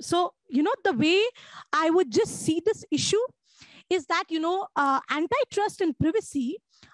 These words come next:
are complementary to each other and must not be separate as a le-, sep-, uh, separate as a legal dro-, doctrine while dealing with inherent tensions and interface. Thus, the decision as such should be made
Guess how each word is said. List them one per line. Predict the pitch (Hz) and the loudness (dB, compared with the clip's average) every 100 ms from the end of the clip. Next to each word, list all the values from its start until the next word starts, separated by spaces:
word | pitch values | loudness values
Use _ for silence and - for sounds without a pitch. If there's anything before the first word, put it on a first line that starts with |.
| - | -8
are | 311 | -6
complementary | - 311 381 466 466 403 359 | -4 -4 -2 -2 0 0 0
to | 269 311 294 - | 2 2 2 0
each | 277 247 | -2 0
other | 247 202 226 427 _ _ - - - | -2 -2 -4 -6 _ _ -20 -12 -8
and | 359 392 | -4 -4
must | - | -4
not | 311 330 427 - | 0 0 0 0
be | 440 | 0
separate | - 311 - 381 - | 0 -2 0 -2 0
as | 285 254 | 0 2
a | |
le-, | 285 262 269 | 2 0 0
sep-, | 339 - - | -2 -2 0
uh, | 277 | 0
separate | 254 339 - 392 370 | 0 -2 0 0 0
as | 320 | 2
a | |
legal | 277 285 233 320 | 2 2 2 0
dro-, | 208 254 262 | 0 -4 -4
doctrine | 233 262 - 339 339 | -2 -2 -2 -2 -2
while | 302 277 | 0 -2
dealing | 214 294 415 | 0 0 0
with | 392 - 285 | -2 -4 -4
inherent | 254 285 359 359 | -2 0 -2 -2
tensions | 254 277 - 247 247 - - - - - - 311 | -2 -2 -2 -2 -4 -8 -20 -20 -20 -20 -8 -2
and | 320 349 339 _ _ _ 349 | -2 -2 -6 _ _ _ -4
interface. | 320 381 359 196 202 - - - | 0 0 -2 -6 -8 -18 -18 -8
Thus, | 208 349 - - - - _ - | -2 -2 -4 -14 -20 -20 _ -8
the | 254 | -2
decision | 226 - 415 554 698 415 | -2 0 0 0 2 0
as | - | 0
such | - 494 - - - - | 0 -2 -2 -10 -10 -8
should | - 381 349 | -4 -2 0
be | 339 | 0
made | 269 254 277 466 | 2 0 -2 -4